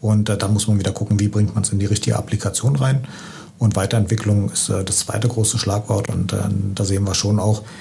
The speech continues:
dass die Schritte sehr, sehr schnell sind. Ähm, das heißt, äh, das, was wir aus der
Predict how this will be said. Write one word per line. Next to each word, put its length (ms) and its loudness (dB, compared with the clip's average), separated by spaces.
dass 180 -2
die 140 -2
Schritte 320 0
sehr, 180 0
sehr 140 -2
schnell 260 2
sind. 340 2
Ähm, 360 2
das 180 -2
heißt, 300 -2
äh, 60 -2
das, 200 -4
was 160 -2
wir 80 0
aus 140 -4
der 220 0